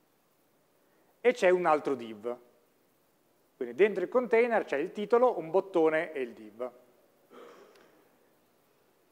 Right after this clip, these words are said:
E dentro questo div ci sono home,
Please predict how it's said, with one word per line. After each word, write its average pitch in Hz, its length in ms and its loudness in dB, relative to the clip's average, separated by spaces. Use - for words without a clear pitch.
E 233 300 2
dentro 214 360 -2
questo 226 280 0
div 214 600 0
ci 220 100 -10
sono 185 1040 0
home, 190 540 4